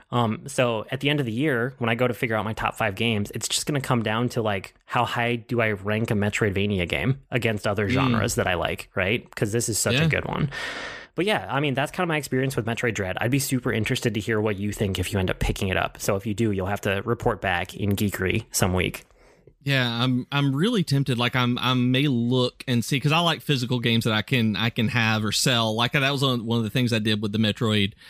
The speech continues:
Speaker 2: uh, three D S game, The Return of Sam-, or Samus Returns, is that I ended up selling it once I got bored of it because I was like, "I'm not gonna play this one again."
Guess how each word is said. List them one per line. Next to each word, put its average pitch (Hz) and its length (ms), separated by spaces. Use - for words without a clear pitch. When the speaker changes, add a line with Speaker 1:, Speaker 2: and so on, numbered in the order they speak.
Speaker 2:
uh, 110 160
three 131 240
D 110 160
S 113 160
game, 110 240
The 104 100
Return 107 300
of 101 60
Sam-, 113 260
or 135 160
Samus 113 380
Returns, 120 540
is 117 380
that 101 380
I 123 140
ended 127 160
up - 100
selling 123 460
it 104 160
once 110 300
I 104 160
got 104 400
bored 123 420
of 98 180
it - 200
because 120 340
I 107 60
was 107 120
like, 113 140
"I'm 120 440
not 113 280
gonna 104 160
play 98 240
this 95 200
one 101 100
again." 92 340